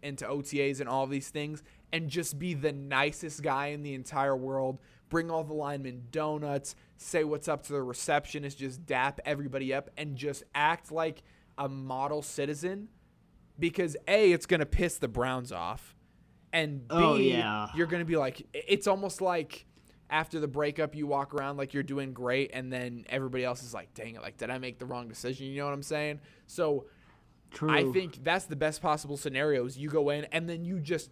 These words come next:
Speaker 1: kill it in practice, make Deshaun look like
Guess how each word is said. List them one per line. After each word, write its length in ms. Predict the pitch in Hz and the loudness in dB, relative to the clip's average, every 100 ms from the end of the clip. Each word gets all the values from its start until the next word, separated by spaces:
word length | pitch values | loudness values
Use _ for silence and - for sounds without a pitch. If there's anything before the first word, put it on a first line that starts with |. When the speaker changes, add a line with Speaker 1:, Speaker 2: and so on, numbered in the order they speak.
| - | -18
Speaker 1:
kill 400 | - - 175 160 | -10 -2 0 0
it 80 | 143 | -2
in 140 | 147 | -6
practice, 680 | - 143 127 - 135 127 - - - | 0 4 4 2 -4 -4 -8 -20 -18
make 380 | 131 151 175 165 | -4 0 0 0
Deshaun 640 | 156 - 170 156 156 147 139 - - - | -4 -2 2 2 2 -2 -10 -20 -20 -8
look 280 | 135 147 147 | -4 -2 0
like 380 | 147 135 - | 2 2 -2